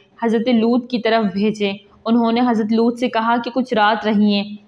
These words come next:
यहाँ से अपने अहलो अयाल को लेकर निकल जाइए। अल्लाह ने कुरान में फरमाया है कि हमारे अजाब का वक्त सुबह है और क्या सुबह कुछ दूर है? फरिश्तों ने ताकीद की, कोई शख्स पीछे मुड़कर ना देखे। चुनाचे सहरी के वक्त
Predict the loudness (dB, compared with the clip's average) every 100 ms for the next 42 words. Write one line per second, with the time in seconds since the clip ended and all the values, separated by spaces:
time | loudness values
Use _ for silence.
0 | _ -4 -2 -2 0 0 0 -2 0 2
1 | 2 2 0 0 0 0 0 0 0 0
2 | 0 0 0 -2 -4 -8 -14 _ _ _
3 | _ _ _ _ _ -2 0 2 2 2
4 | 2 2 2 2 0 2 0 0 0 -2
5 | -6 -10 _ _ 0 2 2 2 2 2
6 | 0 0 0 0 -4 -4 -2 0 2 0
7 | -4 -14 -6 -6 -2 -2 -2 -2 -2 -2
8 | -4 -4 0 2 2 0 -4 -14 -20 _
9 | _ 0 0 0 2 2 4 2 2 2
10 | 2 0 -2 0 0 0 -4 -2 -4 0
11 | 2 2 2 0 0 0 2 0 -2 -6
12 | -10 -12 _ -4 0 0 0 -2 0 2
13 | 2 0 0 0 -2 -6